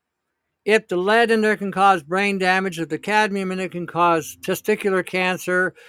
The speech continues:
if the silica in it can fry your, your skeletal system, and the aluminum in there can cause you more brain damage and skeletal damage,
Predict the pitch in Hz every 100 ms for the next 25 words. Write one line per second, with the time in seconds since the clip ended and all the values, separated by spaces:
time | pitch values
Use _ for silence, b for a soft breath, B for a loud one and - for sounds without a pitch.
0 | b - 160 - 151 220 220 202 185 180
1 | 185 175 151 - 185 185 175 165 151 139
2 | 135 135 - - 190 208 190 - 180 -
3 | 185 165 147 147 165 233 214 185 175 175
4 | 165 151 - 156 139 139 139 196 196 185
5 | 185 175 170 175 165 - 175 180 - 175
6 | 170 156 143 143 143 143